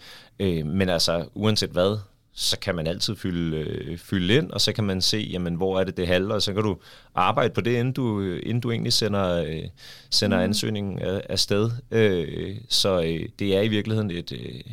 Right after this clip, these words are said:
Speaker 1: et værktøj, som, som, øh, som kan hjælpe dig som virksomhed med at, at grave lidt dybere og,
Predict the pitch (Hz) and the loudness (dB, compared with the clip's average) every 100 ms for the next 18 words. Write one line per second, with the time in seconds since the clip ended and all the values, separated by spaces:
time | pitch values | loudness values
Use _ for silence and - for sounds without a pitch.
0 | - 92 80 87 85 - 110 98 - 92 | -8 -8 -2 -2 0 0 0 0 -2 -6
1 | 92 - 92 87 78 - - - - - | -2 -2 0 -2 -4 -6 -8 -10 -6 -2
2 | - 92 - 92 82 73 - - 92 95 | 0 -2 0 2 2 0 -6 -4 -2 -2
3 | - - 92 92 90 90 104 101 90 87 | -4 -2 0 0 -2 -2 -2 -2 0 0
4 | 87 - 90 80 80 80 - _ _ - | -2 0 0 -2 -4 -8 -18 _ _ -4
5 | 87 82 73 - 90 95 95 101 98 104 | -2 -2 -4 -2 2 2 2 0 -2 0
6 | 104 - 90 80 | -2 -2 -2 -2